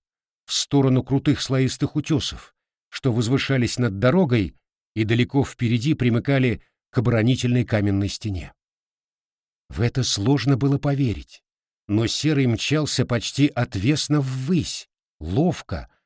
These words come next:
словно горный козёл, прыгая с уступа на уступ,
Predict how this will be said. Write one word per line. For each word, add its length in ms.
словно 420
горный 340
козёл, 560
прыгая 420
с 120
уступа 400
на 100
уступ, 500